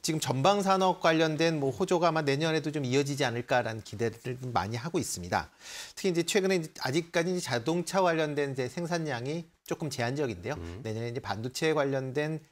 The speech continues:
Speaker 1: 공급망이 회복이 된다라고 하게 되면 생산이 좀 늘어나지 않을까. 그다음에 조선사들 같은 경우도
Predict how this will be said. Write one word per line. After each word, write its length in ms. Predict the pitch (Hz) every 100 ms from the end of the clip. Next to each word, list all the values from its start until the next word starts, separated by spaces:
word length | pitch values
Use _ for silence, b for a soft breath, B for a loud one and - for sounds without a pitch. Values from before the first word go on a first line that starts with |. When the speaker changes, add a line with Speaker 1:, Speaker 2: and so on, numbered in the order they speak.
| _
Speaker 1:
공급망이 680 | 120 123 139 135 123 120
회복이 320 | 143 175 214
된다라고 540 | 190 147 135 127 113 104
하게 160 | 104
되면 200 | 98 98 98 b -
생산이 360 | 180 165 143
좀 160 | 127 117
늘어나지 400 | 117 113 120 110
않을까. 480 | 104 95 95 - 85 -
그다음에 320 | - 101 123 B B
조선사들 760 | - 117 139 147 143 127 113 120
같은 280 | 113 - 110
경우도 320 | 107 131 147